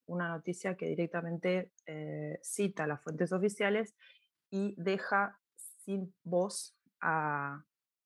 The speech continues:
a las actoras feministas que en esos momentos están, eh, muy activas en las redes, en, en otras, eh, en otras plataformas para,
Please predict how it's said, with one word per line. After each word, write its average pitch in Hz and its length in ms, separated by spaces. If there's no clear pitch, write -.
a 170 100
las 165 240
actoras 175 400
feministas 180 540
que - 100
en 165 60
esos 170 240
momentos 170 560
están, 170 520
eh, 151 220
muy 180 200
activas 175 560
en 160 100
las 170 140
redes, 196 600
en, 151 360
en 156 180
otras, 156 480
eh, 143 380
en 147 100
otras 160 260
plataformas 180 680
para, 147 300